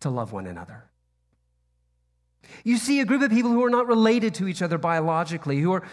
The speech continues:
who are from different backgrounds and ethnicities. You, you, you see people who have different politics. They're not all gonna vote for the same candidate come next November.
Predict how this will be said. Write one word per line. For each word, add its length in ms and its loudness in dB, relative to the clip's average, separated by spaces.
who 80 0
are 20 2
from 180 0
different 380 0
backgrounds 580 0
and 120 0
ethnicities. 880 -2
You, 140 -4
you, 160 -4
you 220 0
see 180 0
people 260 0
who 120 4
have 120 0
different 320 0
politics. 880 0
They're 120 2
not 300 4
all 180 0
gonna 220 0
vote 340 0
for 140 -8
the 80 -6
same 260 -2
candidate 680 -6
come 360 0
next 380 -4
November. 560 -8